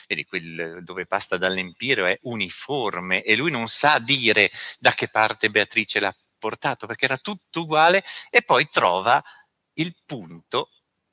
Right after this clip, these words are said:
da cui dipende il c-, il cielo e tutta la natura, quindi Dio. Dentro all'interno è un punto, quindi Dio è un punto all'interno di questi cerchi. Però questo viene rappresentato sempre così, no? Dante e Beatrice, i cerchi angelici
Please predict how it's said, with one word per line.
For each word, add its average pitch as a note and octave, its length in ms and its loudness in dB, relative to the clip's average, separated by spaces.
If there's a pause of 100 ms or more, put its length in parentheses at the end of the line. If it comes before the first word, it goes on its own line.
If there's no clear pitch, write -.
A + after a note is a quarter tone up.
(120)
da G#2 220 0
cui A2 200 -6
dipende F#2+ 500 -6
il C3 200 -2
c-, - 380 -6
il G2 200 -10
cielo E2 340 -4
e A2+ 80 -6
tutta - 240 -6
la E2+ 120 -2
natura, E2 420 -10
quindi A#2 380 0 (140)
Dio. B2+ 300 2 (680)
Dentro C#3 440 2
all'interno G2+ 440 -2
è A2+ 40 0
un C#3+ 160 -6
punto, F2 420 -12
quindi A2+ 180 -6
Dio A#2 240 0
è F#2+ 40 -4
un E3+ 160 -8
punto E2+ 340 -6
all'interno F2+ 420 -4
di F2+ 100 -10
questi D#2 400 -8
cerchi. D2+ 520 -4 (280)
Però D3 300 4 (420)
questo G#2+ 280 -6
viene F2 200 -4
rappresentato E2 680 -4
sempre E2+ 400 -4
così, E2+ 240 -8
no? D#2+ 160 -6
Dante D#2 320 -4
e F2+ 40 -6
Beatrice, G2 680 -2
i B2+ 180 0
cerchi G#2 560 4
angelici A2 840 0